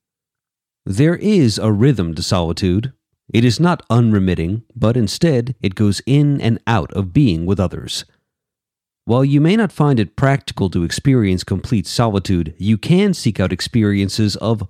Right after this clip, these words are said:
relative solitude in your everyday activities. Visit an art gallery by yourself.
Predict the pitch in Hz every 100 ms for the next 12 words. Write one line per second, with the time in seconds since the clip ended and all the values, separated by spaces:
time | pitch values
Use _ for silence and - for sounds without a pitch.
0 | - 131 165 170 123 92 80 - 85 80
1 | - 95 98 120 135 123 127 165 143 135
2 | 110 98 90 - 90 76 - - - _
3 | _ _ _ _ _ _ _ _ - 98
4 | 160 196 254 - 131 113 123 98 101 87
5 | 87 110 98 80 80 92 - 80 - -